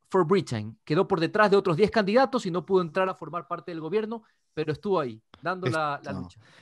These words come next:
Speaker 2: el país serio, ¿no? El, ese país serio llamado Gran <laughs> Bretaña, ese país donde no se pueden, imagínense si eso se hace, ¿no? En, no sé, en Colombia, en, en Argentina, en Venezuela.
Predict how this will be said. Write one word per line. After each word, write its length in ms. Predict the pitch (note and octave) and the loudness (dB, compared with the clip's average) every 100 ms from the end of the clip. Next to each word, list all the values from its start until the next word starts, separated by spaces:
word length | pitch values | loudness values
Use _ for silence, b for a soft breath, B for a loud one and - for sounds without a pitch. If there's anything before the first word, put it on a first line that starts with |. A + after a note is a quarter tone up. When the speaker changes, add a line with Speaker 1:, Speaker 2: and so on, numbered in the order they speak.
| b | b
Speaker 2:
el 160 | D3 C#3 | 0 4
país 260 | C#3+ F#3+ | 4 4
serio, 580 | E3+ F#3 G3 F3+ C3+ G#2 B2 | 4 4 4 4 0 -2 -8
¿no? 300 | D3 E3 - | -10 -10 -14
El, 160 | C3 D3+ | -16 -12
ese 180 | D3+ F3+ | -8 -4
país 200 | F#3 F3 | -2 0
serio 280 | E3+ F3 | 0 2
llamado 320 | E3 C#3+ E3 D#3+ | 2 2 2 4
Gran 180 | C#3+ - | 4 2
<laughs> 20 | |
Bretaña, 680 | C#3 C3 - B2 D#3 D3 A#2+ B B B | 0 0 0 0 2 0 0 B B B
ese 140 | - | -4
país 220 | D3 D#3+ F3 | 0 2 2
donde 240 | E3 D3 | 2 2
no 140 | D3+ | 0
se 120 | D#3+ C#3+ | 0 -2
pueden, 420 | D3 D#3 D#3 B2 B B | 2 4 4 0 B B
imagínense 640 | D3+ D#3+ F#3+ G#3 F#3+ G3+ | 0 2 4 4 6 6
si 180 | G#3+ F3 | 6 8
eso 280 | E3+ F3+ F#3+ | 6 6 4
se 240 | D#3 D3 C3+ | 4 4 4
hace, 500 | D#3 - D3+ B2+ G#2+ B B B | 2 2 2 2 0 B B B
¿no? 340 | B2+ D#3 A3 D#3+ | 0 2 4 2
En, 360 | B2+ B2 A2+ | 0 -2 -4
no 80 | A2+ | -4
sé, 120 | - | -2
en 100 | C3 A#2+ | -2 2
Colombia, 720 | C3+ D3+ D3 A#2 G#2 G#2 A2 | 4 4 4 0 -6 -6 -6
en, 240 | A#2 B2 | -6 -4
en 140 | C3 C3 | -2 0
Argentina, 720 | C3+ C3+ B2+ D3 C3 G#2+ G2+ | 0 0 0 0 0 -2 -4
en 160 | - G3+ | -2 2
Venezuela. 680 | G#3 G#3 A3 G3+ A#2+ D#2+ | 2 2 2 2 2 -4